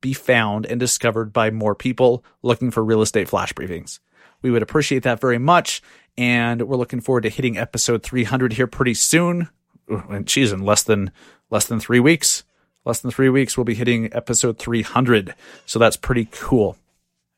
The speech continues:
At the beginning of the show, I mentioned our Massive Agent Society. Guys, we started this over a year ago. It's a, a database.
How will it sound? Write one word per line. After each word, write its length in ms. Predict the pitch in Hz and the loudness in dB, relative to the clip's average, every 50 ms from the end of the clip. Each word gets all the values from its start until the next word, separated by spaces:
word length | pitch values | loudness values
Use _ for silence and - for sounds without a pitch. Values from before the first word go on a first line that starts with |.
| _ - | _ -10
At 100 | 151 143 | -8 -6
the 80 | - 139 | -4 -2
beginning 340 | 120 135 139 185 185 180 165 | -2 0 2 4 2 2 2
of 80 | 143 | 0
the 60 | 139 | 0
show, 240 | 147 - - 170 156 | 0 0 2 2 4
I 60 | 151 | 4
mentioned 340 | 139 139 139 139 - 147 127 | 4 2 0 -2 -2 -4 -4
our 140 | - 110 120 | -4 -4 -2
Massive 380 | 120 120 120 131 - - 110 92 | -2 -2 -2 -4 -4 -6 -8 -6
Agent 320 | 92 127 113 120 123 - | -6 -6 -6 -6 -6 -6
Society. 640 | - 117 - - - 135 135 139 135 135 131 131 131 - | -6 -6 -4 -2 0 0 0 0 0 0 -2 -4 -6 -6
Guys, 320 | 131 139 135 135 135 127 - - | -4 -2 0 0 0 -2 -4 -4
we 140 | 151 143 | -6 -6
started 340 | 139 - - 165 175 175 160 | -4 -4 -2 0 0 0 -2
this 160 | 147 151 - | -4 -4 -2
over 160 | 147 139 123 131 | -2 -2 -2 -2
a 60 | 127 | -2
year 240 | 113 113 120 120 120 | -2 -2 0 0 0
ago. 420 | 120 107 117 113 110 110 107 104 _ - _ _ _ | 0 2 2 4 4 2 0 -2 _ -16 _ _ _
It's 240 | - 135 123 - - | -4 -2 -2 0 -2
a, 100 | 135 120 - - | -4 -4 -4 -4
a 220 | 127 113 110 110 | -4 -2 -2 -2
database. 800 | 101 - - - 143 156 160 175 151 151 156 160 160 - - - | -4 -4 0 2 2 4 2 2 2 2 2 0 0 -2 -4 -6